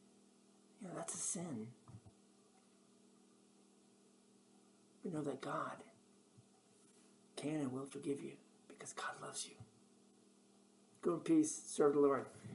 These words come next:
Have a marvelous day. Think about the people out there. Don't go looking for sinners. Trust me, they're there. They'll run right into you. But look for those that you can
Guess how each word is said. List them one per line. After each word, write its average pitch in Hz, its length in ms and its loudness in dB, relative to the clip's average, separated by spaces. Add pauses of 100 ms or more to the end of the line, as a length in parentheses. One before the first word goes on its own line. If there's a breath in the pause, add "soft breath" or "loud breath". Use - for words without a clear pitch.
(160)
Have - 120 -6
a 139 60 4
marvelous 139 680 4
day. 120 360 -4 (320 loud breath)
Think 156 220 0
about 135 260 2
the 139 80 -4
people 143 340 -2
out 131 220 -2
there. 131 220 -4
Don't 170 180 -2
go 294 80 2
looking 262 260 4
for 131 120 0
sinners. - 460 -6 (720)
Trust 190 240 2
me, 120 180 -2
they're 220 140 4
there. 139 240 4 (420)
They'll 160 160 2
run 196 160 2
right 185 180 2
into 170 260 -2
you. - 120 -8 (3000)
But 139 180 0
look 143 240 8
for - 160 -6
those 139 260 0
that - 180 -12
you 123 160 -6
can 117 480 -8